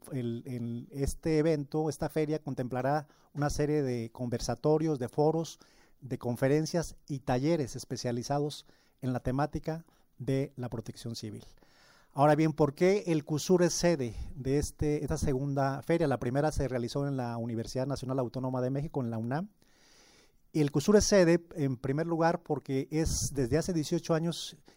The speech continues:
se inició con la formación de un técnico superior universitario en protección civil. Y es la única institución a nivel de licenciatura que tiene estudios, estudios de licenciatura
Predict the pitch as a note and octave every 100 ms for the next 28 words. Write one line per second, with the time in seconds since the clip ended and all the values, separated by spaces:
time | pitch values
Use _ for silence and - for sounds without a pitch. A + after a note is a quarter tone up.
0 | _ - C#3 C3 B2+ - E3 E3 D#3+ C#3
1 | B2+ A#2+ C3 A#2+ A#2+ D3+ D3+ D3+ C#3 D3+
2 | D#3+ D#3 C#3+ B2+ C3 D3 D3 C3+ C#3 D3
3 | C#3+ F3 D#3+ A2+ B2 A#2 - C3 - C#3
4 | E3+ D3 _ _ _ _ _ _ _ C#3+
5 | E3 F#3+ E3+ E3+ F#3+ F3+ E3+ C#3+ D3 C3+
6 | E3 E3 C#3 C#3+ D#3 D#3 - B2+ A#2+ C3
7 | E3+ E3+ D#3 D#3 E3 D#3+ - C#3 D3 D#3+
8 | D3 - _ _ C3 - F3 E3+ D#3+ -
9 | - C3+ C#3+ D3+ D3+ B2+ C#3+ B2+ B2+ D3
10 | D#3 F#3